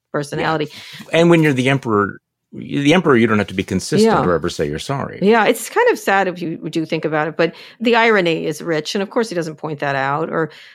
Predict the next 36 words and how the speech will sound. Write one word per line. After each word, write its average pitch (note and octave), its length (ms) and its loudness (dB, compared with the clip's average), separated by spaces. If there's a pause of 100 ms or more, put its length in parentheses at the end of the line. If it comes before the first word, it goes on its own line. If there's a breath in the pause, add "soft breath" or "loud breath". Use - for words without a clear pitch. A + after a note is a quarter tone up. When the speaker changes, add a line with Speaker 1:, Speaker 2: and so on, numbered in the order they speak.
(100)
Speaker 1:
or F3+ 160 4
when F3+ 160 4
he F3 40 4
makes F3+ 280 0
mistakes, D#3+ 680 -2
you F3+ 140 0
know, D#3 420 2
"Oh, E3 140 2
I D#3+ 100 2
guess E3 240 -4
I F3 40 -2
was D#3+ 100 -4
a E3+ 40 0
little E3 120 -2
wrong." F3 220 0
What's F3+ 160 0
interesting G#3 400 -2
is D3+ 280 -6 (260)
something E3+ 260 -2
like D3+ 160 -2
N D3+ 160 0
P E3 120 -2
R F#3+ 280 4
gets - 360 -8 (140)
very E3+ 240 -2
little A3 320 2
of C#3 80 -2
its C#3 160 -12
funding C#3 380 -10
from C#3+ 140 -16
the D3+ 60 -10
government. D3 300 -6
He E3+ 300 -4 (300 loud breath)
probably F#3+ 340 2
on D#3 120 0
a D3+ 160 -4